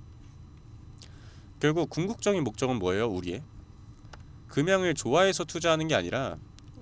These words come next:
투자를 한다는 건 우리 계좌의 수익을 꽂기 위해서 투자하는 거 아니겠습니까? 그러면 우리는 원칙을 지켜야 됩니다.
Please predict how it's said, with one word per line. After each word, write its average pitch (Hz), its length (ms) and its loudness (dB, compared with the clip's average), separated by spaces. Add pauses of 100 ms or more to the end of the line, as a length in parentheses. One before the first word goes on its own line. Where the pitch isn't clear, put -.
투자를 170 580 2
한다는 196 500 -2
건 95 200 -4 (140)
우리 113 140 -4
계좌의 113 360 0
수익을 180 640 -2
꽂기 143 420 -4
위해서 123 380 0 (160)
투자하는 135 380 0
거 117 60 2
아니겠습니까? 87 640 -6 (560)
그러면 139 220 2
우리는 127 320 0
원칙을 127 560 0
지켜야 113 280 -4
됩니다. 87 360 -4